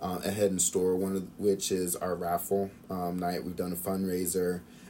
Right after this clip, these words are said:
and we had a lot of donors. And so for the, uh, Judson game on December sixteenth, we plan on having a raffle event during halftime. So I would love for them to come out, support the Queen Bees as much as possible. Their support does go a long way.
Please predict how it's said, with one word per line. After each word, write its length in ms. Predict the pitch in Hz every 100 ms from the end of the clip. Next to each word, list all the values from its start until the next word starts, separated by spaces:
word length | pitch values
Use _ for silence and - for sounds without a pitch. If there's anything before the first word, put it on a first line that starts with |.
| -
and 120 | 90
we 120 | 87
had 280 | 92 92 87
a 60 | 90
lot 280 | 87 87 95
of 120 | 87
donors. 580 | 92 92 98 98 110 80
And 120 | 87
so 280 | 95 90 87
for 320 | - 95 92
the, 380 | 92 92 92 87 - - - -
uh, 160 | 90
Judson 600 | 85 104 117 - 110 98
game 420 | 87 85 90 87 -
on 220 | 85 87
December 340 | 82 - 90 95
sixteenth, 580 | - 95 - 95 95 -
we 60 | -
plan 240 | 95 90
on 120 | 87
having 360 | - 87 87 98
a 40 |
raffle 520 | 101 92 87 - 95
event 400 | 87 92 87 -
during 300 | - 90 95
halftime. 680 | 98 87 87 - 87 85 87
So 120 | - 85
I 40 |
would 180 | 87 87
love 300 | 92 92 92
for 100 | 104
them 200 | 92 92
to 60 | 87
come 280 | - 98 87
out, 260 | 92 98 - - - -
support 440 | - - 101 95
the 60 | 90
Queen 280 | - 101 98
Bees 300 | 95 95 90
as 180 | 80
much 220 | 92 87 92
as 100 | -
possible. 640 | 92 87 - 90 95 95
Their 160 | 87
support 460 | 80 - - 90 -
does 220 | 78 76
go 120 | -
a 60 | 50
long 240 | 50 50
way. 200 | - -